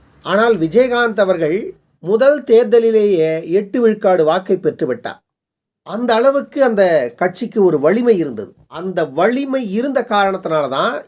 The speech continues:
இரண்டாயிரத்தி பதினொன்றுல திமுகவை வீழ்த்த வேண்டுமென்றால் ஒரு வலுவான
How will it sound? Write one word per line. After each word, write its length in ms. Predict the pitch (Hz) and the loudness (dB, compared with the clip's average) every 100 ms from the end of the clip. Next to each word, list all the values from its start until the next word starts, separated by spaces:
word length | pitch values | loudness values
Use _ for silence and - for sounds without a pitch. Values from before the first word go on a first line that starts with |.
| 127 | -4
இரண்டாயிரத்தி 680 | 165 233 277 262 247 220 202 | 0 0 0 0 0 -2 -4
பதினொன்றுல 560 | - 156 220 208 175 127 151 226 | -2 0 0 0 0 -2 -2 -4
திமுகவை 840 | - 294 311 294 277 277 254 254 240 | -8 -6 -4 -4 -2 2 2 2 0
வீழ்த்த 380 | 240 277 - | -2 -2 0
வேண்டுமென்றால் 640 | 240 240 233 233 226 262 277 | 2 4 4 4 2 0 0
ஒரு 220 | 247 220 170 110 - _ _ _ 139 | 2 4 2 0 -10 _ _ _ -8
வலுவான 540 | 143 202 233 240 254 | 0 2 2 0 -2